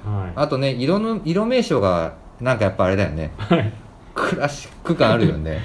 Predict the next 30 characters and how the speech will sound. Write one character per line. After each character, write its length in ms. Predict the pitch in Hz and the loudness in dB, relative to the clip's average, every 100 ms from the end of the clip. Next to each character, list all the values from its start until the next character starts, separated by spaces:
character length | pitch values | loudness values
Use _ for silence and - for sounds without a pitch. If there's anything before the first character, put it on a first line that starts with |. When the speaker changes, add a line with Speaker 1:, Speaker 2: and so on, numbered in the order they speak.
| - | -10
Speaker 1:
<laughs> 160 | - - | -10 -4
今 180 | 156 143 | -2 -2
回 180 | 120 | -2
は 160 | 107 104 | -2 -2
当 240 | 165 156 117 | 0 0 0
時 120 | 107 | -2
の、 240 | 92 87 | -2 -2
Speaker 2:
は 160 | 92 90 | 0 0
い。 100 | 73 - - | -2 -10 -6
Speaker 1:
あ 160 | 113 | -4
の 640 | 107 107 104 104 101 101 104 | -2 0 -2 0 -2 -2 -4
ー、 40 | |
ね、 320 | 123 113 123 | -2 -2 -2
営 40 | 120 | 0
業 300 | 131 131 131 | 0 0 -2
の 100 | 131 | -4
方 320 | 135 - 123 | -4 -2 -2
が、 280 | 120 107 87 | 0 -2 -2
Speaker 2:
は 100 | 90 | -2
い。 60 | - - - - - | -4 -10 -12 -14 -12
Speaker 1:
こ 60 | - | -4
う 40 | |
持 160 | 113 113 | -2 -2
ち 120 | 110 | -2
歩 300 | 135 139 139 | 0 0 -2
く、 240 | 127 113 90 | -4 -4 -2
Speaker 2:
は 120 | 101 | -2
い。 60 | 80 - - - | -2 -6 -18 -10
Speaker 1:
ま 120 | |
あ、 20 | 113 | -8